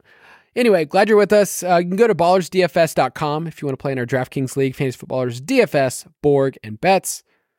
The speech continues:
We have a six hundred person contest. If you wanna get in there and join us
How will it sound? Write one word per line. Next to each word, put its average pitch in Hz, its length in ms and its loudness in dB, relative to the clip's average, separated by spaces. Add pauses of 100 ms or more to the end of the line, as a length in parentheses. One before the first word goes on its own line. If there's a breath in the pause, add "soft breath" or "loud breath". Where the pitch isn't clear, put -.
(460)
We 127 80 -2
have 120 60 -2
a 120 40 -6
six 135 200 -4
hundred 139 180 -4
person - 260 -4
contest. - 640 -6
If - 140 -18
you 117 60 -8
wanna 131 140 -2
get 160 140 2
in 170 100 4
there 110 220 -4 (260)
and 127 140 -6
join 151 260 2
us - 220 -16